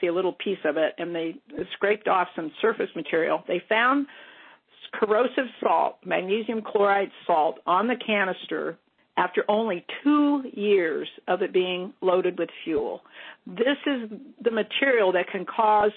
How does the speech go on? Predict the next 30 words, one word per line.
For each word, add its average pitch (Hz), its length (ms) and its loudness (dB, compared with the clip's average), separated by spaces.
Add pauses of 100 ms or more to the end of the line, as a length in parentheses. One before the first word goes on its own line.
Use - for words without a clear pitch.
(120)
corrosion 233 520 2
and 247 120 -2
cracking 202 540 0
in 180 120 -4
that 175 220 -2
canister. 165 640 -6 (680)
The 165 200 -6
N 247 160 0
R 339 120 4 (100)
C 240 260 -2
thought 226 340 2
it 196 60 2
was 190 160 0
gonna 226 280 -4
take 190 220 -2 (220)
thirty 262 300 4
years 202 600 4 (640)
before 190 360 0
the 180 140 0 (240)
temperature 311 500 2
would 214 120 2
be 214 120 4
low 208 320 4
enough 180 220 2
on 185 120 -4
these 180 120 -6 (220)
canisters 185 840 0 (720)
for 202 160 4
the 190 120 0 (140)
salt 226 420 2